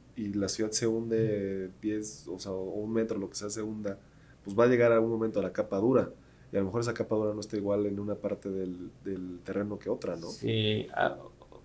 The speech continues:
Speaker 2: bueno, el, también en el diseño de la cimentación, cuando es un edificio nuevo hoy en día, con la mecánica de suelos tú puedes ver dónde está la primera capa dura. Y tú dirás, "Bueno, yo quiero que mi edificio llegue a la primera capa dura cuando menos y que esté firme", ¿no?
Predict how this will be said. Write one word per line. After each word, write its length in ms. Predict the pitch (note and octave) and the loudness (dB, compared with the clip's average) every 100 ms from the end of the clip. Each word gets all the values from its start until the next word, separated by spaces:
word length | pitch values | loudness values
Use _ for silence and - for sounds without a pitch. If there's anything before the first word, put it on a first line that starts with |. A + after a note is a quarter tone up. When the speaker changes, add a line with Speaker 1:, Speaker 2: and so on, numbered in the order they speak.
| - - | -20 -4
Speaker 2:
bueno, 280 | - - - | 0 4 6
el, 520 | D3 C#3+ C#3+ C#3 B2+ | 6 6 4 2 6
también 320 | C3 C3 D3 | 8 10 10
en 140 | D#3 C#3 | 8 8
el 160 | B2 | 8
diseño 480 | A#2+ A2+ C#3+ F3 F#3 | 8 8 8 10 10
de 100 | D3+ | 10
la 140 | B2 | 8
cimentación, 600 | A#2 A#2+ A2 G#2 G#2 A#2+ | 6 4 2 2 2 2
cuando 260 | B2 G#2 F#2+ | 2 0 -2
es 120 | - | -6
un 140 | A2+ G#2+ | -4 -4
edificio 320 | G#2 G#2+ G#2+ | -6 -4 -2
nuevo 400 | G#2+ G2+ F#2+ F#2+ | 0 2 6 8
hoy 180 | G#2+ C3 | 10 10
en 160 | B2 | 8
día, 340 | A#2 A2 C3 - B2+ - - - - - - - - - - | 8 6 4 4 2 2 -4 -16 -14 -14 -14 -12 -12 -10 -2
con 140 | B2 | 6
la 100 | A#2+ | 10
mecánica 500 | B2+ B2+ D3 D#3+ D#3 | 10 10 8 8 10
de 140 | C3 A#2+ | 10 12
suelos 340 | C#3 C#3 B2+ | 12 12 8
tú 100 | - | -2
puedes 440 | - C3 B2+ B2 C#3+ - | 6 8 8 6 0 -2
ver 280 | B2 B2 B2 - - - - | 6 8 8 4 -8 -20 -6
dónde 260 | A2+ B2+ B2 | 2 4 4
está 220 | - B2 | 6 6
la 320 | A#2+ A#2 A2 | 8 6 6
primera 320 | A2 G#2+ A#2+ A#2 | 2 4 6 6
capa 260 | A2+ A#2+ | 4 4
dura. 400 | A#2 A#2+ G#2 F2+ - - - - - - - - C#3+ - | 4 4 2 0 -6 -16 -14 -14 -14 -20 -20 -14 -8 -4
Y 80 | |
tú 160 | G#2 A2+ | 0 2
dirás, 300 | A2 G#2+ G#2 | 2 2 2
"Bueno, 180 | A2+ A2+ | 2 2
yo 160 | G2+ | 0
quiero 200 | G2+ A2+ | 0 0
que 120 | A2 G2+ | 2 0
mi 100 | G2 | 0
edificio 320 | - G2 A2+ | -2 -4 0
llegue 220 | G#2+ A2+ | 4 4
a 20 | |
la 140 | G2+ F2+ | 2 -2
primera 340 | F2+ F#2 F#2 | -6 -6 -6
capa 240 | G2 - | -6 -2
dura 240 | F#2 G2 G2 | 0 0 -2
cuando 280 | F2+ E2 - | -4 -6 -8
menos 420 | F#2+ F#2+ G2+ - | -10 -10 -14 -14
y 20 | |
que 160 | - - | -16 -12
esté 180 | - | -10
firme", 520 | - A2+ A2+ G#2 F2+ F2 | -6 0 2 2 -2 -6
¿no? 160 | A#2+ | -8